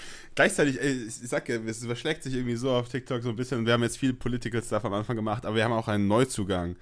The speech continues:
einen vielversprechenden Neuzugang, ähm,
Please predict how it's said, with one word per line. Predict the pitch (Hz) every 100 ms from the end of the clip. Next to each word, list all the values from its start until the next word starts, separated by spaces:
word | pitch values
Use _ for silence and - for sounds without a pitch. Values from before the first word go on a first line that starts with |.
| - - -
einen | - 85
vielversprechenden | 123 123 123 - 110 113 101
Neuzugang, | 107 - 101 90 92 107 -
ähm, | 92 92 92 92 92